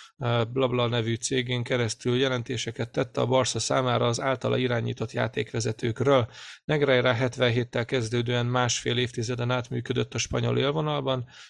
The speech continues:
visszavonult, katalán játékvezetői bizottságot irányította, majd, ö, később az a-, akkori elnök jobbkeze, az Országos Játékvezetői Bizottság alelnökeként.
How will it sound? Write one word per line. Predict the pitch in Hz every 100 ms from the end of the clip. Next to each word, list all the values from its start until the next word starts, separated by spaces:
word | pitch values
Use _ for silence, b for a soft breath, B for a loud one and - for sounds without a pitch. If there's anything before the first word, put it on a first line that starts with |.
| _
visszavonult, | 156 - 139 127 123 120 -
katalán | 131 123 123
játékvezetői | 131 131 127 120 120 123 131
bizottságot | 120 117 120 - 127 117 -
irányította, | 120 117 117 120 - - 120 B B B -
majd, | 120 117 117 110
ö, | 120 117
később | - 131 110 - 117 120
az | 117 117 113 110
a-, | 135 127 -
akkori | 123 - 120 120
elnök | 120 117 113 -
jobbkeze, | 110 - 117 123 120 B B B _
az | 117
Országos | 123 113 120 120 120
Játékvezetői | 127 117 120 120 113 117 120 117
Bizottság | 117 117 110 - 123 113
alelnökeként. | 120 113 117 110 113 - 139 120